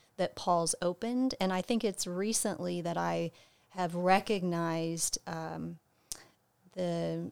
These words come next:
wonderful leadership that we have in Paul here. Um, that is not a view that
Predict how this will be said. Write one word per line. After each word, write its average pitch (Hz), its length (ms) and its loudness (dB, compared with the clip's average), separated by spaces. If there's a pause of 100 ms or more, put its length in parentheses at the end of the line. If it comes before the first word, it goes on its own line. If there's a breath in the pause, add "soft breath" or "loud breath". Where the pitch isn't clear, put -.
(160)
wonderful 185 640 0
leadership 214 580 0
that - 160 -2
we 165 140 -2
have 175 320 0
in 214 160 -2
Paul 214 460 2
here. 233 600 -4 (340)
Um, 165 380 -2 (100)
that 196 220 4
is 247 340 2 (120)
not 180 500 -2 (100)
a 165 460 -2 (400 soft breath)
view 175 600 -14 (100)
that 165 320 -2